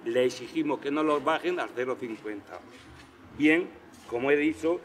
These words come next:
que tienen unos ingresos, según nos dicen, millonarios por la venta de terrenos de propiedades, de, de propiedades del, de,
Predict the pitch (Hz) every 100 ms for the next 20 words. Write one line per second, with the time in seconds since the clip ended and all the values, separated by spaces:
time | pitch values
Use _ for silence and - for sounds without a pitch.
0 | - - 117 151 143 151 165 156 143 151
1 | 165 131 - 117 147 147 151 143 160 170
2 | 165 127 156 175 156 147 151 156 156 120
3 | 120 139 139 139 135 131 143 123 117 135
4 | 131 139 139 135 151 - - - - -
5 | - 120 117 113 110 101 - - - 123
6 | 147 127 120 113 101 98 101 110 107 -